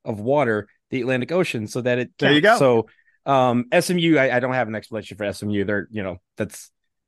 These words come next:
Speaker 1: th-, that's not close to water. Um, I mean, it's not close
Speaker 2: Right.
Speaker 1: to, it's, it's not, it's,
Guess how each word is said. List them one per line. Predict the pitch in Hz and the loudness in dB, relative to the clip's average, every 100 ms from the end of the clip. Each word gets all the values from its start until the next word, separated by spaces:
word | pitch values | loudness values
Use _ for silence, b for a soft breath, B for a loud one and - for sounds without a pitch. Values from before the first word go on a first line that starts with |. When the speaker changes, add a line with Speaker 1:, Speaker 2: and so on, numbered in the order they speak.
| _ _ | _ _
Speaker 1:
th-, | - - | -14 -4
that's | 143 - | 0 0
not | 139 | 0
close | - 127 | 0 0
to | - | 0
water. | 110 104 101 95 _ | 2 2 0 -4 _
Um, | 110 107 101 98 - | -4 -2 -2 -6 -4
I | 120 | -4
mean, | 113 120 | 0 -2
it's | 101 | 0
not | 117 | -2
close | 135 | 2
Speaker 2:
Right. | 131 120 101 | 2 0 -2
Speaker 1:
to, | - | -4
it's, | 117 - _ | -6 -14 _
it's | 139 | -4
not, | 139 - | -4 -2
it's, | 85 92 - - | -8 -12 -16 -18